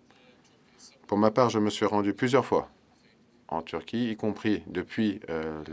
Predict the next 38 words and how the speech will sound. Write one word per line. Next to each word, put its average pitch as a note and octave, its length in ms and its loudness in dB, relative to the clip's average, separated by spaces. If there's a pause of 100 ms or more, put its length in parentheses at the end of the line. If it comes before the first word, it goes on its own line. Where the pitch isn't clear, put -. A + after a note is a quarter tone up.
la D#2 140 -4
tentative F2 460 -6
de D#2+ 80 -6
coup D#2+ 160 -8
d'État. B2 340 -4 (2500)
Et F#2 280 -2
il F#2+ 100 -4
faut - 160 -4
se G#2 140 -2
souvenir A#2 540 -2
que G2+ 340 -2 (600)
la F2 120 -6
Turquie G2+ 420 -2
a F#2+ 40 2
été F2+ 460 -2 (600)
la E2 80 -4
victime F2+ 420 -2
de E2 100 -4
bon F2 180 -4
nombre F2 280 -4
d'attentats D2+ 400 -4
terroristes, F2+ 640 -4
mais F2 120 -8
la E2+ 120 -4
Turquie A2 480 -4
a E2+ 120 0
également, F#2+ 420 -2 (720)
euh, D#2+ 80 -6
donc, G2 320 -4
euh, F2+ 80 0
fait F#2+ 180 0
face A#2 360 -2
à - 80 -2
une F#2+ 120 -6
tentative B2+ 680 -6 (420)
de - 60 -10
coup - 160 -6
d'État. G#2+ 380 0